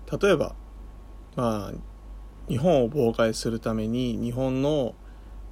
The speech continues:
えー、人工衛星に対して攻撃を直接的に行うことに対して、事前にそういった、あのー、攻撃を防衛するために組織するっていう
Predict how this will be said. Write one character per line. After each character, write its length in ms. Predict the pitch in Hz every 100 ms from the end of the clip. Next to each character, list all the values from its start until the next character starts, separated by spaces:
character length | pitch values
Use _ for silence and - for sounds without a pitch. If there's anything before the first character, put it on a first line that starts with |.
| -
え 360 | - 107 104 98
ー、 20 | 98
人 220 | 120 117
工 180 | 120 117
衛 60 |
星 180 | 113 -
に 100 | 107
対 280 | - 117 113
し 80 | -
て 120 | -
攻 240 | - 117
撃 320 | 110 107 - 107
を 400 | 110 117 104 -
直 200 | - -
接 320 | - 120 113
的 240 | - 110 127
に 220 | 160 - -
行 240 | 117 -
う 400 | 110 107 101 92 90 - - - - - - - - - -
こ 120 | 127
と 120 | 135
に 80 | 120
対 300 | 123 123 117
し 180 | - -
て、 320 | 147 139 117 - - - - -
事 180 | 123 120
前 180 | 135 135
に 420 | 139 165 147 107
そ 200 | - 117
う 20 |
い 40 |
っ 40 | 113
た、 560 | - 117 113 110 107 - - - -
あ 200 | 110 107
の 1000 | 107 104 104 104 104 101 101 - - -
ー、 40 | -
攻 100 | 120
撃 300 | 113 - 110
を 460 | 107 107 107 107 98
防 260 | 117 113 120
衛 80 |
す 160 | 117 131
る 100 | 120
た 160 | 127 120
め 140 | 123
に 340 | 117 123 110 - - - -
組 120 | - 117
織 260 | - 120
す 180 | - 139
る 80 | 165
っ 40 |
て 260 | 180 - 107
い 260 | 104
う 40 | 98